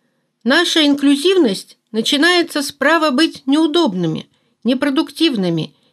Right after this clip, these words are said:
несоответствующими чек-листам идеальной весны. Кстати, о неудобности. В каждый месяц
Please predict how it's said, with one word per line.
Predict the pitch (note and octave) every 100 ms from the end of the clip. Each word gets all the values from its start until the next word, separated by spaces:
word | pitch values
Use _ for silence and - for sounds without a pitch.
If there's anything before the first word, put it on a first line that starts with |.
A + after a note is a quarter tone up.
| -
несоответствующими | G#3 C#4 C#4 C4 B3+ G3+ B3 C#4+ - D4 D4+ C#4+ - C#4+ C4+ C4 - _
чек-листам | - A#3+ A3+ G3+ F3+ - C4+ E4 E4 - _ -
идеальной | F#3 G#3 F#3 G3 G#3 G#3 F#3
весны. | F#3 - F#3+ F3 F3+ _ _ _ _ _ _ _ -
Кстати, | - F4 F4+ F4 D#4 C#4 -
о | D#4+
неудобности. | D4+ G#3 G3 F3+ F3 F3+ - - F#3+ - _ _ _ _ _ _ _
В |
каждый | - C4+ A#3+ B3
месяц | C4 F4+ F#4 G#3 -